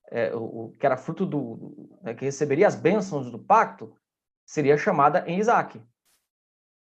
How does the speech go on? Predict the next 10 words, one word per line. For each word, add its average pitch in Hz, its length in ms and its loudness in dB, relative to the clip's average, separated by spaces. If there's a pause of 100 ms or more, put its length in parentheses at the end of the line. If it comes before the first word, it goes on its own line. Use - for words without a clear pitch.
(200)
né? 127 220 -14 (480)
Isso 180 260 -4
aí 151 120 6
já 160 120 2
tem 180 120 -4
a 180 60 0
ver 143 140 -2
com 165 140 -4
a 160 80 4
eleição, 160 680 -2